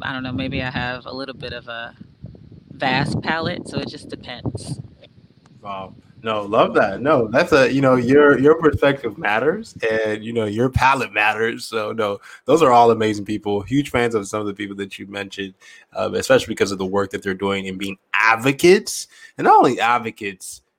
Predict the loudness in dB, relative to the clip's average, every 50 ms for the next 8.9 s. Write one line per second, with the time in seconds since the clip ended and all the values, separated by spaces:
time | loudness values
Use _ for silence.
0 | _ -14 -10 -6 -4 -2 -2 -2 -4 -8 -10 -12 -14 -18 -18 -14 _ -4 -2 0
1 | 2 0 0 -2 -4 -8 -12 _ -6 -6 -4 -4 -4 -4 -2 -2 -2 -2 -2 -4
2 | -6 -6 -6 -6 -6 -8 -8 -8 -10 -10 -10 -12 -14 -16 -16 -16 -14 -12 -10 -10
3 | -8 -6 -6 -6 -6 -8 -10 _ _ _ _ _ _ -2 -2 0 0 0 -2 -4
4 | -4 -6 -6 -2 -2 -2 0 0 -2 -2 -2 -4 -8 -14 -14 -10 -4 0 0 0
5 | 0 2 2 2 2 2 2 0 0 2 2 2 2 0 -4 -2 2 4 4 4
6 | 4 2 0 0 0 0 -2 0 2 2 2 2 0 0 0 0 0 -2 -2 -4
7 | -4 -4 -4 -6 -4 -2 0 2 2 2 0 -2 -2 0 0 0 0 -2 -4 -12
8 | _ -20 _ _ _ -8 -2 0 2 2 2 2 2 4 2 2 2 -2